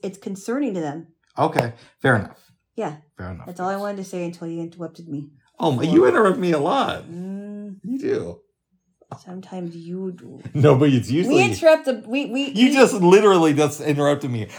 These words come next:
Speaker 2: I was saying sometimes you, and you'd cut me off to interrupt me.
Speaker 1: Oh my goodness. We interrupt each other.
Speaker 2: But you, you do it more than I do.
Speaker 1: Uh, we do it equally.
Speaker 2: Oh my goodness. <laughs> Well, I love you, babes.
Speaker 1: Oh my goodness.
Speaker 2: Oh my
Speaker 1: What time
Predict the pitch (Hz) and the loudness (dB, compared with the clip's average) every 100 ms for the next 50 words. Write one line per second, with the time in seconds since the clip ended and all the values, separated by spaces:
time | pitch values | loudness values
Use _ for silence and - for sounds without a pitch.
0 | - 135 135 151 143 165 143 143 127 160 | -2 2 4 2 2 2 2 2 2 2
1 | 139 139 120 - 135 127 120 117 123 107 | 2 2 -2 -2 -2 -2 -2 -2 -2 -4
2 | 101 95 - - _ 180 170 123 - - | -8 -10 -20 -20 _ -14 -12 -12 -14 -20
3 | 135 _ _ _ _ - _ - _ 202 | -20 _ _ _ _ -20 _ -20 _ -4
4 | 240 285 311 311 277 269 226 208 - 208 | 2 4 2 2 0 0 -4 -10 -4 -2
5 | 175 147 151 _ - _ _ _ - - | -2 -4 -8 _ -20 _ _ _ -20 -4
6 | 151 147 160 151 160 120 143 135 123 107 | 0 0 -2 -4 -2 2 4 4 4 2
7 | 95 90 90 87 - 113 _ - - 202 | -2 -4 -8 -10 -16 -20 _ -12 -6 -6
8 | 208 240 254 233 185 180 147 147 147 _ | -4 -4 -2 -2 -2 -6 -8 -8 -12 _
9 | - - 104 - 92 92 - - - _ | -8 -2 -4 -4 -10 -14 -16 -20 -20 _
10 | - - - - - - - - _ _ | -20 -18 -16 -16 -20 -20 -20 -20 _ _
11 | - - - 98 104 110 87 82 98 95 | -20 -20 -4 0 2 2 -2 -6 -6 -8
12 | 85 - - - - - 120 131 110 107 | -10 -16 -16 -20 -20 -18 -14 -8 -6 -4
13 | - | -6